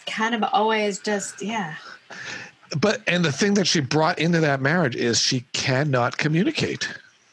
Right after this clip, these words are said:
Speaker 1: She can't to save her life, really. I mean, honestly, and that's, that's actually literal to save her life at some points in her storylines on the show.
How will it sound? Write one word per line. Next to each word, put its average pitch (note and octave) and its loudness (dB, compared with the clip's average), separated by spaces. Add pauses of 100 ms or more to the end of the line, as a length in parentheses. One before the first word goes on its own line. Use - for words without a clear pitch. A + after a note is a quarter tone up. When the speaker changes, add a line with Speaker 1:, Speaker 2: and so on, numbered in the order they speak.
(540)
Speaker 1:
She - -2
can't G3 -4
to - -6
save G3+ -2
her F#3 -2
life, D#3+ -4
really. D#3+ -6
I - 2
mean, B3+ 0
honestly, A3 2 (560)
and G#3 0
that's, B3+ 0
that's A3 2
actually A3 2
literal F#3 2
to F#3+ 0
save G3 2
her G#3 2
life F3+ 0
at - -2
some C#4+ 0
points F3 -4
in F3 -6 (120)
her G3 0
storylines F3 -2
on E3 -6
the E3+ -6
show. F3 -2